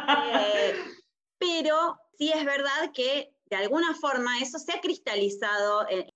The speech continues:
en ese, en, en nuestras formas de sentir que, que realmente me parece que gran parte de la población humana las vive como naturales.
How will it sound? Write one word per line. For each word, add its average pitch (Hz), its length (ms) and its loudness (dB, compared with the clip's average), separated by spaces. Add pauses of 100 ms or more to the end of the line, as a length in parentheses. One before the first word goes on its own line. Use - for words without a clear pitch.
en 180 120 0
ese, 330 240 -2
en, 180 100 -4 (180)
en 185 80 -2
nuestras 196 320 -4
formas 359 240 4
de 262 80 0
sentir 277 280 -2
que, - 260 -6
que 185 100 -2
realmente 269 840 2 (100)
me 196 140 0
parece 254 400 -2
que 202 140 -2
gran 214 220 0
parte 226 280 -2
de 220 100 0
la 190 140 -2
población 190 640 0
humana 254 380 -2
las 214 160 -4
vive 320 260 0
como 214 260 0
naturales. 196 760 -2